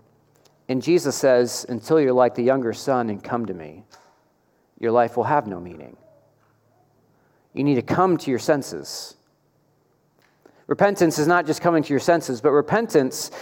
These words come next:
is first and foremost a recognition that we sin against the goodness of God. You saw the younger brother say twice, "I have sinned against God,"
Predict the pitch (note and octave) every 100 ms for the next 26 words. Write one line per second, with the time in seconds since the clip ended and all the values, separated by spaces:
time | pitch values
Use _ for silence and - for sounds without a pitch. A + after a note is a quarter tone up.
0 | - - E3 - A#3 C4 - F#3 D#3+ G#3+
1 | G3 E3 E3 E3 G3 G#3 F3 F#3 - E3
2 | D#3+ D3 F#3+ E3+ - - A3 A3+ C4 B3+
3 | E3+ D3 G3 G#3 - D#3+ C3 F#3+ G#3 A3
4 | A3 G#3+ - - - - - D3 C3+ E3+
5 | D#3+ A#2 G2+ G2 - _ _ _ _ _
6 | _ _ _ _ _ _ _ _ _ _
7 | D#3+ - A3+ A#3 G3+ G3+ G3 F3+ G3 F#3+
8 | F3+ - G3 F#3 - G#3 F#3 C3 - -
9 | - - - F#3+ F#3+ - - A#3+ A3+ G3
10 | D#3+ G#3+ G#3+ G#3 - - - _ _ _
11 | _ _ A#2 D#3+ G#3 C4+ C#4 C4 A3+